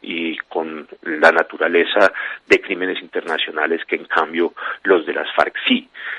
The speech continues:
Lo que tenemos que conseguir hacia adelante, doctor Londoño, y lo tengo perfectamente claro, es una sociedad en la cual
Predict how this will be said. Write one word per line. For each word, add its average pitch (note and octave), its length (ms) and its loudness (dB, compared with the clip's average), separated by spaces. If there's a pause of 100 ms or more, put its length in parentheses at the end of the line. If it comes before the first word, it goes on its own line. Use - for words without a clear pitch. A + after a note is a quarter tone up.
(180)
Lo D#2+ 240 2
que D#2 120 -2
tenemos F#2+ 540 4
que G2+ 100 -6
conseguir E2 400 0
hacia F2+ 200 4
adelante, D#2 360 2
doctor F2 280 -2
Londoño, F2 420 -2
y E2+ 120 -2
lo E2 120 -8
tengo - 300 -6
perfectamente E2 640 0
claro, F#2+ 360 4 (300)
es - 200 -2
una F2+ 140 4
sociedad E2+ 720 4
en E2 180 -2
la D2+ 80 0
cual E2+ 420 4